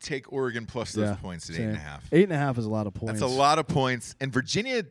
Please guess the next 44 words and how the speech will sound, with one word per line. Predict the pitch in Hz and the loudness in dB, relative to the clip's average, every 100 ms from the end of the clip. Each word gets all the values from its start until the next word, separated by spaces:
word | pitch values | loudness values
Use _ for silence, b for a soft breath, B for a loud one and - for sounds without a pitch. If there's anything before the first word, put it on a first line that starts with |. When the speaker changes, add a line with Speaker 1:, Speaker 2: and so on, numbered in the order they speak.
| _ - | _ -6
Speaker 1:
hasn't | 180 190 131 117 | -4 -4 -4 0
really | 131 143 127 | 2 2 2
looked | 113 113 - - - | 2 0 -2 -12 2
Speaker 2:
They're | 156 196 | 4 6
more | 214 202 | 6 6
of | 151 | 2
a | |
Speaker 1:
that, | 135 | 0
Speaker 2:
defensive. | 123 139 | 2 4
Speaker 1:
they | 156 | 6
almost | 208 113 110 | 6 4 4
lost | 165 151 | 4 4
that, | 143 117 123 | 2 0 0
that | 117 | -2
sixteen | - - 135 113 | -4 -6 -4 -4
one | 101 104 98 | -2 -2 -2
game | 95 87 85 85 101 | -4 -4 -6 -8 -8
again | 90 143 135 | 2 2 2
Speaker 2:
Yeah, | 156 | 0
Speaker 1:
this | |
Speaker 2:
they're, | 170 196 | 2 4
Speaker 1:
year. | 151 | 4
Speaker 2:
they're | 202 | 4
more, | 214 196 | 4 2
they're | 156 190 | 2 2
less | 180 165 160 | 2 0 -2
of | |
a | 135 | -2
blowout | 117 123 127 117 | 0 2 2 0
team | - 123 | -4 -4
and | 113 | -4
more | 110 113 | -2 -2
of | 104 | -2
a | |
defensive | 101 101 113 - 104 | -6 -6 -8 -8 -8
lockdown | 107 104 - 113 98 | -4 -4 -4 -6 -8
squad | - 117 104 | -8 -6 -6
anyway. | 104 104 101 101 | -6 -6 -6 -6
So | 117 | -4
I | 139 | -4
don't | |
really | 151 123 | -4 -4
see | 110 123 117 | -6 -6 -6
them | 110 107 101 | -6 -6 -8